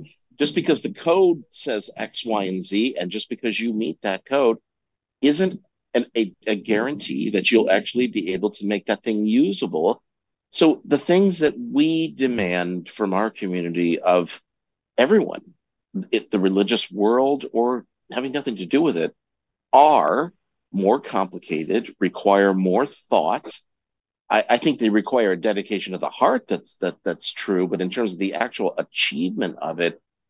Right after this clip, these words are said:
it, it is difficult. And I think in the religious context, it's especially true because, uh, you know, you've got institutions that are largely,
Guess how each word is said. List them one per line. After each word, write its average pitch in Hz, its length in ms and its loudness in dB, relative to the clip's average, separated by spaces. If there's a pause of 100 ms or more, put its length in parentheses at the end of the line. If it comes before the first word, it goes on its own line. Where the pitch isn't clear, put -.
(340)
it, 117 200 0
it 127 140 6
is 160 220 4
difficult. 85 480 -2
And 98 60 2
I 104 60 0
think 123 180 0
in 107 80 0
the 98 80 0
religious 120 400 -2
context, 107 420 -4
it's 92 180 -6
especially 104 580 -2
true 87 580 -2 (540)
because, 113 720 2 (500)
uh, - 40 -12 (140)
you 127 340 -4
know, 127 120 2
you've 120 200 0
got 120 300 4
institutions 123 760 -4
that 107 100 2
are 104 100 2
largely, 110 1000 0